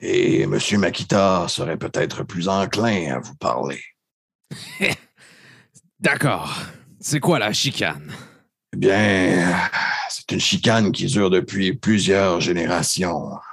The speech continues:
Speaker 2: Oh là là.
Speaker 1: Entre la peinture Sicko et la peinture Bear. Il y a la peinture Bear d'un côté qui, euh,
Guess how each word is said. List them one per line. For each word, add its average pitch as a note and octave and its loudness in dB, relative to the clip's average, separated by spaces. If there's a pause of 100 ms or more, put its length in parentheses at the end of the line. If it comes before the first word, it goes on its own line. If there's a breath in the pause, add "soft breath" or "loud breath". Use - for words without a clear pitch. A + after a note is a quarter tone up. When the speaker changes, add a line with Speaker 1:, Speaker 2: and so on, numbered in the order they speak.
(140)
Speaker 2:
Oh G#2 -2
là E2+ -4
là. E2 -6 (320 loud breath)
Speaker 1:
Entre F#2+ 0 (140)
la F#2 4
peinture F#2 -2
Sicko F#2 2
et D2+ -2
la D2+ -2
peinture - -4
Bear. - 0 (960 soft breath)
Il - -12
y - -8
a G2+ 0
la - 0
peinture G2+ 0
Bear G#2+ 4
d'un E2+ -4
côté A#2+ 2
qui, E2+ -4
euh, - -6